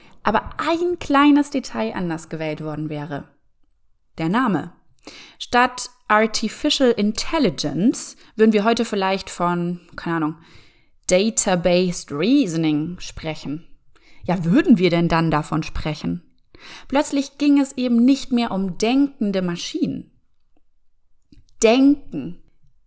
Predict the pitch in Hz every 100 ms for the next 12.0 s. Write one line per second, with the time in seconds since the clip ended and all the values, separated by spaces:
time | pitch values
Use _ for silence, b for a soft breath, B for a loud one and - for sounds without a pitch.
0 | _ 214 180 160 226 302 359 392 349 -
1 | 262 220 220 330 - - - _ - 190
2 | 185 175 - 151 139 - - - 226 302
3 | 370 - 311 294 - 254 - - 240 285
4 | - - 165 B B B B 214 202 220
5 | 254 339 453 311 294 294 285 - 302 165
6 | 247 b b b 180 165 294 403 - 285
7 | 302 311 - 190 233 247 285 277 302 294
8 | 285 339 403 247 196 180 175 170 156 165
9 | - _ _ - 175 165 220 247 269 240
10 | 180 - 247 226 208 202 202 185 180 175
11 | 175 - 156 - - 285 381 - - -